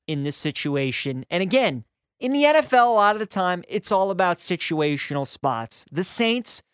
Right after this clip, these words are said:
just came off a physical, tough, grueling defensive game where we had suspensions, we had punches thrown, we had fights, we had a lot of defense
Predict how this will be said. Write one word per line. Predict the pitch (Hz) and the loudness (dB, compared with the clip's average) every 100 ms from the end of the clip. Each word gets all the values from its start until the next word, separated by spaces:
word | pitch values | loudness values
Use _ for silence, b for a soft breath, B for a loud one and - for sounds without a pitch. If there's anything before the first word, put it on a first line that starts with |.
| _ _ _ | _ _ _
just | 240 226 - | -6 -6 -6
came | 226 208 190 | -4 -2 -2
off | 165 156 - - | 0 -2 -4 -8
a | 147 | -8
physical, | - - - 202 160 175 180 160 151 - | -8 -6 2 2 2 -4 -2 -2 -4 -8
tough, | - - 151 143 - _ _ 139 | -6 2 2 2 -6 _ _ -10
grueling | 131 147 170 165 156 151 147 143 | -4 0 2 2 0 -2 -4 -6
defensive | 143 - 180 156 156 135 | -6 0 0 0 -4 -2
game | 151 147 143 - _ | -2 -2 -4 -8 _
where | - 185 | 0 0
we | 190 196 | 2 2
had | 180 170 | 2 0
suspensions, | 180 - - 147 139 - 139 139 | -2 -2 0 0 -2 -4 -4 -4
we | 208 | -2
had | 185 156 | -2 -2
punches | - 156 147 151 131 | -4 -4 -2 -6 -6
thrown, | - 143 143 | -4 -2 -2
we | 202 208 | -4 -2
had | 175 | -2
fights, | 131 - 151 139 131 - - b - | -4 0 0 0 -2 -4 -6 b -4
we | 240 | 2
had | 233 196 | 4 4
a | |
lot | 165 160 165 | 4 4 4
of | 151 | 0
defense | 143 147 - 151 143 | -4 -2 0 0 0